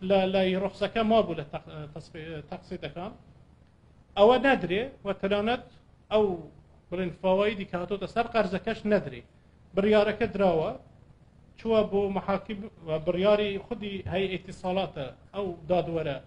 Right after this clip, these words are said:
بە گوێرەی قانون کە وەکو باسم کرد لە دەستوری عێراقیش لە، لە، لە قەزای عولیای عێراقیش دەڵێ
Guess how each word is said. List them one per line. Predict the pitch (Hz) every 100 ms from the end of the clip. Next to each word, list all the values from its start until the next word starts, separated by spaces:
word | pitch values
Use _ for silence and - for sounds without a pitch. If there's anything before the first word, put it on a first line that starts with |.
| - - _ 156
بە | 165
گوێرەی | 156 180 196 220
قانون | 220 175 170 143
کە | - 170
وەکو | 185 185
باسم | 190 196 202 185
کرد | 190
لە | 185
دەستوری | 185 180 - 233 202
عێراقیش | 175 175 165 143 117 - - _ - - - - -
لە، | 175 175 165
لە، | 160 156
لە | 156 170
قەزای | 165 208 196 175 160
عولیای | 175 214 185
عێراقیش | 180 170 233 220
دەڵێ | 196 220